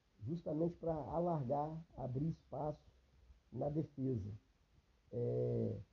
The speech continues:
ainda acho que o Lázaro pode ter mais oportunidade, sabe? Pode, eu queria ver o ataque do Flamengo, né? Já que tá jogando com três agora, né?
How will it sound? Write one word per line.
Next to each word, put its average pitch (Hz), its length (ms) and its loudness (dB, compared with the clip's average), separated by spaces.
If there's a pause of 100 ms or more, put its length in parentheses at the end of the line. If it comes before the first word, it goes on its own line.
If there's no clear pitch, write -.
(240)
ainda 160 320 4 (260)
acho 123 100 -2 (1400)
que 147 80 -4
o 147 140 0
Lázaro 123 560 2 (680)
pode 175 360 4
ter 165 120 -2
mais 156 220 2
oportunidade, 135 840 -2 (1160)
sabe? 123 280 -2 (520)
Pode, 139 240 0 (420)
eu 127 100 -6
queria 139 320 0
ver 143 160 0
o 151 280 2
ataque 147 380 -2
do 147 100 -8
Flamengo, 135 520 0
né? 139 160 4
Já 139 100 4
que - 60 -8
tá 135 80 -2
jogando 139 320 0
com 143 140 -6
três 139 380 -2
agora, 117 460 2
né? 147 240 2